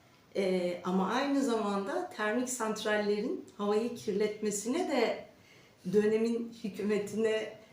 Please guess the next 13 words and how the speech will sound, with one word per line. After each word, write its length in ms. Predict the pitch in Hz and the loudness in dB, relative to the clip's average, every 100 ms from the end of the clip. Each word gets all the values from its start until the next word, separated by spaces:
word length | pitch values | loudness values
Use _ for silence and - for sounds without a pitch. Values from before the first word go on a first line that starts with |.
| - | -10
zorlayacak 800 | 175 208 202 202 202 294 320 - | 2 4 6 4 2 2 0 2
derecede 640 | 226 220 185 190 190 185 | 4 4 4 0 0 -2
tepkiler 640 | - 185 - 208 226 269 226 | -2 -4 -4 -2 0 0 2
gösteren, 680 | 190 180 - 180 - 381 - | 0 -2 -4 -6 -4 -8 -6
yani 480 | 220 220 220 214 214 - - - | 0 0 2 -2 -4 -10 -20 -6
en 220 | 262 349 | 0 0
alttan 640 | 370 - 277 277 - 277 269 - - | 0 -2 -2 -2 -4 -4 -4 -10 0
en 200 | 254 277 | 2 2
üste 340 | 269 - 190 | 0 -2 -2
kadar, 340 | 185 - - - - - - - - - - - - - - | -2 -6 -8 -10 -16 -20 -20 -20 -20 -20 -20 -20 -20 -20 -4
e, 540 | 202 165 165 165 156 - - - - - - - - - | 0 0 0 0 -2 -6 -18 -20 -20 -20 -20 -20 -20 -16
kucaklayıcı, 1300 | - 233 233 214 220 208 226 226 233 - 240 202 - - - | -2 0 4 2 0 4 6 6 4 0 2 2 0 -12 0
o 460 | 208 151 147 - | 6 8 6 2